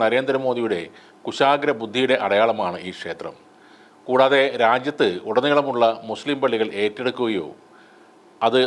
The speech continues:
നശിപ്പിക്കുകയോ ചെയ്യുന്നതിലൂടെ മോദി ഹിന്ദുരാഷ്ട്രം എന്ന ലക്ഷ്യത്തോട് അടുത്തുകൊണ്ടിരിക്കുകയാണെന്നും അദ്ദേഹം പറയുന്നു. ഇതൊരു മുസ്ലിം വിരുദ്ധ ചിഹ്നമാണെന്നും ന്യൂയോർക്ക് നഗരത്തിലും മോദിയുടെ ഹിന്ദുത്വ അജണ്ടകൾ നടപ്പിലാക്കാൻ അനുവദിക്കില്ലെന്നും ജവാദ് പറഞ്ഞു.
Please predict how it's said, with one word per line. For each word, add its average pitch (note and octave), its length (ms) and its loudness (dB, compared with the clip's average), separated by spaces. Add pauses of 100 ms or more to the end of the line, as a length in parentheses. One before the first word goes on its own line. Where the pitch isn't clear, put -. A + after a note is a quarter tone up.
(140)
നശിപ്പിക്കുകയോ D3 640 0
ചെയ്യുന്നതിലൂടെ A2 600 0 (200)
മോദി B2+ 260 0 (140)
ഹിന്ദുരാഷ്ട്രം B2+ 600 0 (120)
എന്ന G#2+ 140 -2 (280)
ലക്ഷ്യത്തോട് C3 540 0 (680)
അടുത്തുകൊണ്ടിരിക്കുകയാണെന്നും A#2 1040 0
അദ്ദേഹം F2+ 320 -6
പറയുന്നു. - 280 -10 (180)
ഇതൊരു E3+ 220 4 (220)
മുസ്ലിം E3 380 -2 (100)
വിരുദ്ധ C3+ 380 0
ചിഹ്നമാണെന്നും B2 600 0 (500)
ന്യൂയോർക്ക് E3 460 2
നഗരത്തിലും C#3 480 2 (180)
മോദിയുടെ C3 440 2
ഹിന്ദുത്വ B2 360 -2 (100)
അജണ്ടകൾ B2 500 0
നടപ്പിലാക്കാൻ A#2+ 580 2 (140)
അനുവദിക്കില്ലെന്നും A2+ 640 0 (180)
ജവാദ് F2+ 340 -2
പറഞ്ഞു. - 260 -10